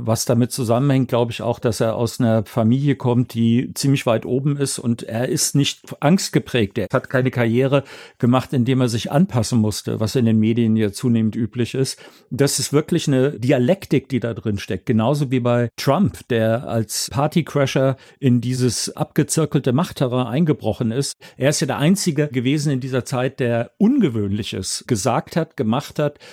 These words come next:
Ich bin jetzt kein absoluter Trump-Fan, aber man muss sehen, dass er wie so ein wilder Joker anders agiert hat als vorher. Biden kann man nur als betreutes Regieren bezeichnen.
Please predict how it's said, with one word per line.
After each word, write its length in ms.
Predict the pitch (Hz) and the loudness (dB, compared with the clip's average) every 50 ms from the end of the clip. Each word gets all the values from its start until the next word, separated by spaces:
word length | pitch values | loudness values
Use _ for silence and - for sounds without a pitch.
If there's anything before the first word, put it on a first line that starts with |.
| - - - - | -20 -20 -14 -12
Ich 180 | 147 - - | -12 -8 -2
bin 140 | - 139 151 | 0 0 2
jetzt 180 | 143 143 - - | 0 0 -2 -4
kein 420 | - 139 139 135 143 143 - - | -4 -2 0 0 0 -2 -2 -6
absoluter 560 | - 131 - - - 139 131 147 - 131 117 | -8 -8 -4 -2 -2 0 0 0 0 -2 -2
Trump-Fan, 600 | - - 151 147 202 254 240 - 135 107 98 110 | -2 -2 0 2 2 0 0 0 -2 -2 0 -2
aber 180 | 104 110 123 117 | 0 0 2 2
man 120 | 120 127 | 4 2
muss 180 | 127 123 - - | 2 0 0 0
sehen, 260 | 131 127 139 160 170 | 0 2 2 2 2
dass 180 | 143 131 - - | 2 0 0 0
er 140 | 127 120 | 0 0
wie 140 | 113 127 147 | 0 -2 -2
so 100 | 135 143 | 0 2
ein 260 | 131 127 117 107 107 | 2 2 2 2 0
wilder 280 | 110 127 165 185 180 165 | 2 2 4 4 4 2
Joker 580 | 131 107 - 147 170 233 - - 135 98 87 - - - - - | 0 0 0 0 0 0 0 -2 -2 -2 -4 -8 -14 -20 -20 -10
anders 380 | - - 131 160 170 170 143 - | -4 0 2 2 2 2 0 -2
agiert 320 | 143 127 110 143 147 - | -2 -2 -2 -2 -2 0
hat 100 | 151 131 | -2 -2
als 160 | 127 120 - - | -2 -4 -4 -4
vorher. 400 | - 147 151 151 123 101 98 98 | -4 -2 0 0 0 0 0 -2
Biden 400 | - - 113 120 156 156 175 147 | -2 0 0 0 2 0 0 0
kann 160 | - 143 135 | 0 0 0
man 140 | 139 135 135 | 2 2 2
nur 140 | 135 135 | 2 0
als 120 | 131 127 - | 0 -2 -4
betreutes 640 | - 139 - - - 139 131 160 - 175 131 - - | -6 -6 -6 -2 0 0 0 2 0 -2 -2 -2 -4
Regieren 400 | 139 123 113 135 160 190 196 143 | -4 -4 -2 0 2 2 2 0
bezeichnen. 640 | 113 - - 117 101 104 101 - - 127 139 175 | 0 -2 -2 -2 -2 -2 -2 -2 -2 -2 -2 -2